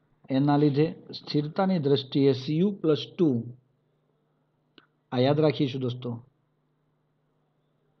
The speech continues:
એ સી યુ પ્લસ વન કરતાં વધુ સ્થાયી છે aqueous દ્રાવણોમાં, જે સી યુની દ્વિતીય આયનીકરણ એન્થાલ્પીની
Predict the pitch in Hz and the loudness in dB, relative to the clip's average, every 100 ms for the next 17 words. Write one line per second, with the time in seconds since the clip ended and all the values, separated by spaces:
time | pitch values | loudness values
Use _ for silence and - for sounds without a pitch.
0 | - - - _ _ _ _ _ _ _ | -20 -20 -20 _ _ _ _ _ _ _
1 | _ _ _ _ _ _ _ _ _ _ | _ _ _ _ _ _ _ _ _ _
2 | _ _ - 123 139 147 143 143 131 135 | _ _ -6 -4 0 -2 0 -2 -2 -4
3 | 131 180 - 135 123 120 113 - _ - | -2 0 0 -4 -4 -6 -8 -14 _ -20
4 | - _ _ _ _ _ _ _ - 131 | -20 _ _ _ _ _ _ _ -4 0
5 | 127 160 170 - 139 139 131 123 120 - | 2 2 0 -4 2 2 2 -4 -8 -8
6 | 147 - - 147 147 - - 135 131 135 | -8 -6 0 2 2 -2 -2 0 0 0
7 | 123 123 - - - _ _ _ _ - | 0 -2 -4 -12 -20 _ _ _ _ -20
8 | _ _ _ 123 120 147 123 143 139 160 | _ _ _ -6 0 0 0 -2 0 2
9 | 175 175 185 135 120 135 135 - 196 196 | 0 -2 -4 -8 -4 -4 -4 -4 -2 -2
10 | - 151 151 156 151 156 151 151 135 131 | -2 -2 0 -2 -2 -2 -4 -4 -2 -2
11 | 123 147 147 - 151 135 120 | -2 -2 -2 -2 0 0 0